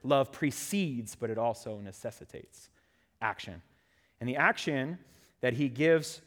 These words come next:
Peter is to tend his sheep, to care for his flock. I imagine that Peter's been avoiding this mission. He's been avoiding this purpose because of shame. He doesn't know if he can do it.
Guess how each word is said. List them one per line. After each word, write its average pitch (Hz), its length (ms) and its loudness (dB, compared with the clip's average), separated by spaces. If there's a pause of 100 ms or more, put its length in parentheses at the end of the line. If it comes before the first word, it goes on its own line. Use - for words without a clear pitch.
(120)
Peter 131 500 2 (760)
is 127 440 2
to 123 100 -6
tend 156 540 -2 (100)
his 117 260 -6
sheep, 120 340 -6
to 120 60 -10
care 139 320 0
for 127 220 -6
his 113 180 -6
flock. 104 440 -4
I 147 160 4
imagine 151 580 4
that 123 240 -2 (720)
Peter's 175 300 4
been 143 160 2
avoiding 131 540 0
this 117 220 -4
mission. 113 360 -6
He's 107 160 -6
been 127 140 -2
avoiding 127 380 -2
this 117 140 -4
purpose - 460 -8
because 101 320 -8
of 98 80 -14
shame. 90 260 -14 (1000)
He 131 140 2
doesn't 151 260 6
know 135 140 4
if 123 100 0
he 123 80 -2
can 110 160 -6
do 92 180 -6
it. 69 120 -12